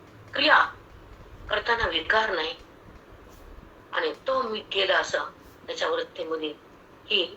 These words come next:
स्फूर्ती नाही. कोणची देवा? संस्कार नाहीत कर्माचे. का? अविद्येमुळे संस्कार कर्माचे उत्पन्न होतात, आणि बोधानं तो माझ्यात आहे, अविद्या भस्म आहे,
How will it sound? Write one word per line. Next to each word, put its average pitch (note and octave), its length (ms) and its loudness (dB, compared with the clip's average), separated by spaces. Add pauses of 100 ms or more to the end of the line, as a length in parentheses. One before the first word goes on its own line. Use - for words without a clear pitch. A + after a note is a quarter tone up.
(720)
स्फूर्ती A#3+ 480 -4
नाही. - 220 -4 (760)
कोणची C#4 240 0
देवा? F3+ 220 2 (1300)
संस्कार C4 460 4
नाहीत G3 240 0
कर्माचे. D#3 480 0 (360)
का? C#4 120 12 (440)
अविद्येमुळे A#3 600 6
संस्कार A3 500 0
कर्माचे F3 480 0
उत्पन्न F3 340 -6
होतात, D#3 320 2 (340)
आणि C#4+ 160 10
बोधानं A3+ 460 4
तो C4+ 140 0
माझ्यात F#3+ 440 6
आहे, A3 160 4 (280)
अविद्या F#3+ 400 2
भस्म D#3+ 360 -2
आहे, D#3+ 100 -2